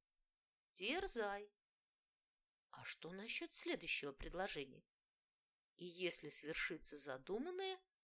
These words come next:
счастье своё обретёшь. Это о чём? Ты что задумывала на сегодняшний день? Только не говори ничего, поразмысли сначала. Чтобы он был самым-самым.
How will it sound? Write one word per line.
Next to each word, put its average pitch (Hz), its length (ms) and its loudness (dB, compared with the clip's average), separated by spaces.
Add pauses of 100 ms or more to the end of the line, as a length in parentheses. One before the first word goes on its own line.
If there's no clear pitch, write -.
(100)
счастье 277 640 2
своё 170 360 0
обретёшь. 175 560 -2
Это 196 180 2
о 196 60 2
чём? - 220 -2 (1040)
Ты - 140 2
что - 280 4
задумывала 143 560 -2
на 151 100 -4
сегодняшний 135 600 -2
день? - 220 -12 (680)
Только 147 280 -4
не 240 120 2
говори 247 320 4
ничего, 147 420 -2
поразмысли 190 580 2
сначала. - 580 -4 (1120)
Чтобы - 440 -6
он 240 180 2
был 302 180 2
самым-самым. 208 1300 4